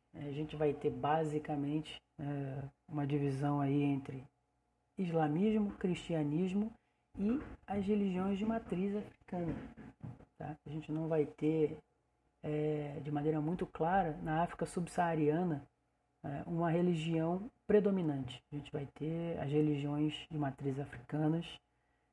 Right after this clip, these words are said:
é, as religiões locais, das tribos locais, das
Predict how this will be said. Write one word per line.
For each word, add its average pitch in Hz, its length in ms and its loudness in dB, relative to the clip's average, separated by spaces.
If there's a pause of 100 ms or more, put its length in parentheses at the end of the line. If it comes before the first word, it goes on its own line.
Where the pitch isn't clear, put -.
(120)
é, 131 460 0 (300)
as 147 60 -8
religiões 143 800 0 (420)
locais, 151 840 2 (240)
das - 240 -10
tribos 160 360 2
locais, 147 600 2
das 135 180 -2